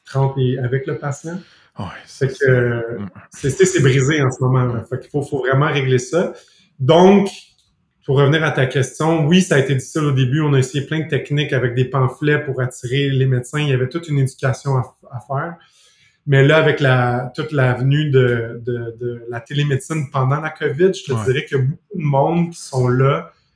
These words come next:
Speaker 1: parce qu'ils croient à notre mission. Puis, euh, on a toujours eu cette mission-là que quand le système de santé publique sera prêt, ben, on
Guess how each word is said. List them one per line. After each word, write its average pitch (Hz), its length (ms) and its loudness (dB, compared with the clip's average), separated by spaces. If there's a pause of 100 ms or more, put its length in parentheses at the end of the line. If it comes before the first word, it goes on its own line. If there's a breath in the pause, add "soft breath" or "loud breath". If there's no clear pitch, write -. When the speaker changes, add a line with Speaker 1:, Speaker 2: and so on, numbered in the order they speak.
(460 loud breath)
Speaker 1:
parce - 380 -2
qu'ils 139 140 -10
croient 160 420 -2
à - 20 2
notre 139 260 2
mission. 139 680 0
Puis, 135 300 -2
euh, 131 80 4
on 127 160 4
a 143 60 4
toujours 170 460 4
eu 180 40 4
cette 139 280 -2
mission-là 135 600 2 (140)
que 135 120 0
quand 151 240 -2
le 156 100 0
système 147 480 -4
de 135 80 0
santé 123 400 -6
publique 131 380 -4
sera - 320 -8
prêt, 151 420 -4 (400 loud breath)
ben, 135 140 4
on 131 140 4